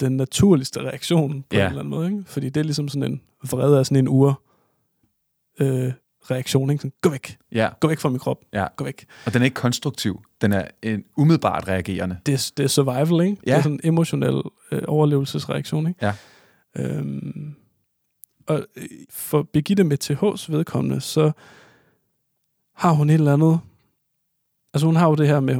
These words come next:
Speaker 1: hun gerne vil, vil korrigere verden, hun vil gerne korrigere uretfærdighed. Men der er også noget ved situationen i det hele taget,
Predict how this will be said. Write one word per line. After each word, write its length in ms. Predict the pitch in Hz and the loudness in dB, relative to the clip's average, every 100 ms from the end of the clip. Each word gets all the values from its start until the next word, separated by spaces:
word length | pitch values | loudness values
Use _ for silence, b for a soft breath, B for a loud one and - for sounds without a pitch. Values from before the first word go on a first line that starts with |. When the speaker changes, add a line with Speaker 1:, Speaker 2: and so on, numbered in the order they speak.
| - | -2
Speaker 1:
hun 220 | 139 147 | -4 -2
gerne 200 | 139 139 | -2 -2
vil, 140 | 135 - | -4 -4
vil 100 | 143 | -6
korrigere 460 | 139 139 - 156 | -2 -2 0 0
verden, 300 | 143 131 143 | 2 0 0
hun 100 | 139 143 | -2 -4
vil 60 | |
gerne 200 | 143 143 | -2 -4
korrigere 440 | 143 151 143 156 139 | -2 -2 0 0 0
uretfærdighed. 600 | 139 - 151 135 135 143 b b b b b _ _ _ _ _ _ - _ _ _ _ - | -2 0 -2 0 -4 -4 b b b b b _ _ _ _ _ _ -20 _ _ _ _ -2
Men 180 | 160 147 | 0 2
der 60 | |
er 40 | 147 | 4
også 280 | 156 170 165 | 4 2 2
noget 280 | 165 190 | 2 2
ved 80 | 180 | -2
situationen 680 | - 151 143 - 170 151 139 | -4 -2 0 0 0 0 -4
i 80 | - | -4
det 120 | 143 | -4
hele 280 | 127 175 196 | -2 -2 -2
taget, 380 | 190 131 143 139 | -2 -4 -4 -8